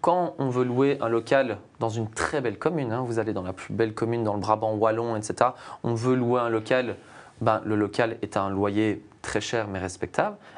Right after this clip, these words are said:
Allez le, un peu à la Toison d'Or à Bruxelles et demandez un local, vous devez payer des prix astronomiques. Donc c'est très bien en fait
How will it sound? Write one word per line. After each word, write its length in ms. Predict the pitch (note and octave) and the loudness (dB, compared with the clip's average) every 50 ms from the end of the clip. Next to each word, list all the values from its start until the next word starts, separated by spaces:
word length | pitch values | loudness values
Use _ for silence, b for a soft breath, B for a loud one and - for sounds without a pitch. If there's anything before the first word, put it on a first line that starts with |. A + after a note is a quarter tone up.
| B B B | B B B
Allez 220 | - A#2 A2 A2 A2 | 0 2 2 2 0
le, 240 | G#2 G#2 G#2+ - - | 2 2 0 2 0
un 80 | G#2+ | -2
peu 440 | G#2 - - A#2 A2+ A2 G#2+ G#2+ - - - | -2 0 0 2 2 2 0 -2 -4 -4 0
à 80 | - G2+ | 0 0
la 120 | G2 G2 | 0 -2
Toison 360 | - - A2 G#2 F#2 G#2 G2 | -2 -2 -2 -2 0 -2 -2
d'Or 320 | G2 G#2+ A2 A2 G#2+ F#2+ G2 | 0 2 2 2 2 2 0
à 60 | F#2 | -2
Bruxelles 340 | F2+ G2 F#2 - A#2+ A2 G2+ | -4 -4 -4 0 0 0 0
et 60 | F#2 | 0
demandez 340 | G2 G2 F2+ F2+ F#2 F#2 G2+ | 0 0 0 0 0 0 -2
un 80 | F#2 | -2
local, 320 | E2+ F2 - - F#3 G#3+ A3+ - B B B B B B B - | -2 0 2 2 2 2 0 -6 B B B B B B B -4
vous 100 | A2 G#2+ | -4 -2
devez 240 | G#2 G#2+ F#2 G#2 F#2 | -2 0 -2 -2 -2
payer 320 | F#2+ - G#2 B2+ E3 E3+ | -2 -2 0 2 2 2
des 120 | B2+ G#2+ | 0 -2
prix 280 | - - - - F#3 - - | -6 -4 -2 -4 -2 0 0
astronomiques. 840 | A2 G#2+ - - - - - E3 E3+ G3+ B3 D#4+ D#4+ - - - - B B B B B B B B B B B B | -2 -2 -4 -8 -6 0 2 2 2 2 2 0 0 -2 -4 -10 -18 B B B B B B B B B B B B
Donc 320 | C#3 D3+ D3+ C#3 C#3 - - - - _ _ _ _ _ _ - | 0 2 2 0 -2 -6 -10 -18 -20 _ _ _ _ _ _ -6
c'est 180 | - - E3 D#3 | -4 -2 -2 -2
très 180 | - - C3+ | -2 -4 -4
bien 220 | C3 D#3 G#3 G#3 D3+ | -2 0 0 0 0
en 100 | B2 A2+ | -2 -4
fait 320 | - - - - - | -6 -8 -8 -10 -12